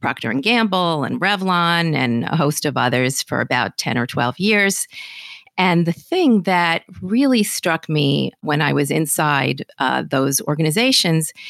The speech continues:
is that our marketing initiatives were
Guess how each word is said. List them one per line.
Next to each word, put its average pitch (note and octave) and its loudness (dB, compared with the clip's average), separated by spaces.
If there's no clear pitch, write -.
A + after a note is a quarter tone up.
is E3 0
that D3+ 2
our D#3+ 2
marketing F3 2
initiatives C#3+ 2
were C#3 0